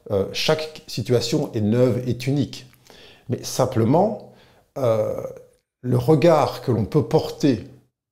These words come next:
nous, en tant qu'observateurs, sur ce qui se passe dans le monde, si, ce qui arrive aux autres, c'est ce qui nous arrive à nous, si il nous conduit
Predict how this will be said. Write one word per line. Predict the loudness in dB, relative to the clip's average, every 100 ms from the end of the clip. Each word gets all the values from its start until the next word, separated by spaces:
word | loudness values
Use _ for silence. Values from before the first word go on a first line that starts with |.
| _ _
nous, | 2 4 4
en |
tant | 2 0
qu'observateurs, | 0 0 0 0 2 2 2 0
sur | -8
ce | -6
qui | -8
se | -6
passe | 0 0
dans | 2 2
le |
monde, | 2 2 0 -4
si, | -8
ce | -6 -6 -4
qui | -6
arrive | -4 -2
aux | 0 4
autres, | 4 2
c'est | -4
ce |
qui | -2
nous | 0 0
arrive | -4 -2
à | 2
nous, | 2 0 -6 -18 -20 -20 -20 -20 -20 -20 _
si | -12 2 6 6 4 -2 2
il | 4 6
nous | 6 4
conduit | 4 4 6 6 6 4 2